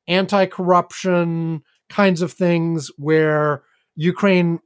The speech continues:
still isn't quite up to snuff. And you're gonna have to fix some of those things before we let you in. But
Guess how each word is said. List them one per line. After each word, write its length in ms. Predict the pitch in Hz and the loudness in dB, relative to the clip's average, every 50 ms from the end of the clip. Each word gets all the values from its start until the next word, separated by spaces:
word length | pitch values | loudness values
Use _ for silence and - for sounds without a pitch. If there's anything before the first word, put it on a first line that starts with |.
| _ _ | _ _
still 320 | - - - 202 190 180 175 | -16 -4 0 2 4 4 4
isn't 180 | 151 170 156 113 | 4 2 0 -2
quite 240 | - 170 156 147 139 | -2 0 0 0 -2
up 140 | 135 117 - | -4 -6 -8
to 80 | 127 | -10
snuff. 460 | - - - 139 101 - - - - _ _ _ _ _ _ _ _ _ | -12 -8 -6 -8 -8 -8 -12 -18 -20 _ _ _ _ _ _ _ _ _
And 540 | 147 147 143 143 143 143 139 139 135 139 - - | -4 -2 0 0 0 0 0 -2 -4 -6 -6 -2
you're 140 | 147 151 | -2 -2
gonna 180 | 135 143 165 160 | 0 2 2 2
have 160 | 151 156 - | 2 0 -2
to 80 | - 143 | -4 -6
fix 280 | - - 160 - - | -4 -4 -4 -2 -2
some 180 | - 170 147 147 | -4 -2 -2 -2
of 60 | 139 | -2
those 220 | 135 143 139 131 - | -2 -4 -4 -4 -6
things 300 | - 147 139 135 127 110 | -6 -4 -4 -4 -6 -6
before 300 | - 127 120 - 151 147 | -8 -12 -8 -4 -4 -2
we 100 | 143 147 | -2 -2
let 180 | 139 139 135 139 | -4 -4 -6 -8
you 120 | 135 131 127 | -8 -10 -8
in. 200 | 117 117 117 113 - _ _ _ _ _ _ _ _ | -8 -10 -10 -12 -16 _ _ _ _ _ _ _ _
But 640 | 143 123 - - 233 247 214 151 120 - - - | -14 -6 0 2 2 4 4 2 -2 -6 -14 -20